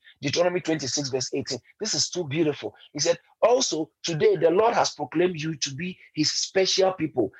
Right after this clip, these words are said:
just as he promised you that you should keep all the commandments." So he has proclaimed us to be his special people.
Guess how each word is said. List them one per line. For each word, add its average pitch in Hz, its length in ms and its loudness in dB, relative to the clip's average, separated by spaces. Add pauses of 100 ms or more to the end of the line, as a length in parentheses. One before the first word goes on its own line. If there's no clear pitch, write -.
(160)
just 208 340 2
as 180 260 2 (160)
he 160 280 -2
promised 196 720 2
you 151 220 -2 (200)
that 151 360 2
you 156 140 0
should 156 380 -2
keep 196 240 -4
all 170 200 6
the 139 100 4
commandments." 151 720 0
So 185 220 2 (100)
he 180 100 2
has 175 180 4
proclaimed 202 500 2
us 190 160 2
to 151 80 -4
be 185 360 -2
his 165 280 -2
special 208 580 0
people. - 420 -6